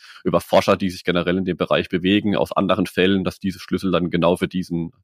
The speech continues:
für diesen Angreifer dann schon öffentlich geworden sind. Also das gibt halt verschiedene Möglichkeiten, wie die da im Umlauf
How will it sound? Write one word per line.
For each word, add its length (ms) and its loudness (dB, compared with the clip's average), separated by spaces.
für 80 -10
diesen 180 -8
Angreifer 540 0
dann 200 0
schon 300 -4
öffentlich 380 -8
geworden 320 -2
sind. 400 -6
Also 180 -8
das 140 -12
gibt 160 -10
halt 160 -4
verschiedene 320 0
Möglichkeiten, 640 2
wie 100 0
die 140 -2
da 120 2
im 100 -2
Umlauf 380 2